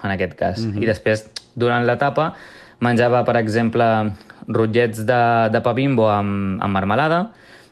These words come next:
Speaker 1: o amb, amb, amb pit de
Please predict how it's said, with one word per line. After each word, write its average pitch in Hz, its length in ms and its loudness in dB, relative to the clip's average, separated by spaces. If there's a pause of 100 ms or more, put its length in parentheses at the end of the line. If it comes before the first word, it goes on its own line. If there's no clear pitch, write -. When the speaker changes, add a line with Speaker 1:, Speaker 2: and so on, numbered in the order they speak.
(100)
Speaker 1:
o 110 220 6
amb, 101 680 0 (180)
amb, 92 640 -4 (600)
amb 98 260 0
pit 117 160 2
de 117 80 2